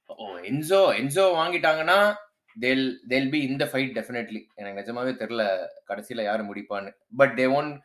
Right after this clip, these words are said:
இந்த டாட்டனம் மாதிரி என்னால கான்ஃபிடென்ட்டா வர மாட்டாங்கன்னுலாம் சொல்ல முடியல. அவங்க ட்வென்டி ஃபோர் பாயிண்ட்ஸ், எயிட் பாயிண்ட்ஸ் ஆஃப் டாப் இதுன்னு வச்சுக்கோ. ஆனா, with the game in hand. ஓகேயா? But ஆனா, டாட்டனம் வேணா நான் கான்ஃபிடென்ட்டா சொல்லுவேன். Maybe they might go outன்னு.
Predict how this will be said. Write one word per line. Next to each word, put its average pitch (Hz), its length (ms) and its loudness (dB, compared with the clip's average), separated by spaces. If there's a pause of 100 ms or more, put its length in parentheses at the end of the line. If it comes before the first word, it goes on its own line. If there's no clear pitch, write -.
(420)
இந்த 117 520 2 (140)
டாட்டனம் 156 320 4
மாதிரி 156 160 0
என்னால 147 200 0
கான்ஃபிடென்ட்டா 135 580 0
வர 127 160 0
மாட்டாங்கன்னுலாம் 123 500 -4
சொல்ல 110 240 -6
முடியல. 95 240 -8 (920)
அவங்க 101 320 -8
ட்வென்டி 123 40 -2
ஃபோர் 131 260 -4
பாயிண்ட்ஸ், 127 580 -6 (500)
எயிட் 113 260 -6
பாயிண்ட்ஸ் 131 280 0
ஆஃப் 120 180 -4
டாப் 110 320 -2
இதுன்னு 107 320 -8
வச்சுக்கோ. 92 320 -8 (140)
ஆனா, 107 200 -4
with 101 400 -6
the 104 60 -8
game 107 240 -4
in 98 100 -8
hand. 90 300 -12 (840)
ஓகேயா? 101 480 0 (520)
But 120 140 2
ஆனா, 170 460 2 (200)
டாட்டனம் 165 400 4
வேணா 165 240 0
நான் - 40 -6
கான்ஃபிடென்ட்டா 135 540 -2
சொல்லுவேன். 113 360 -4
Maybe 120 320 -4
they 120 200 -4
might 117 260 -4
go 113 60 -4
outன்னு. 110 500 -4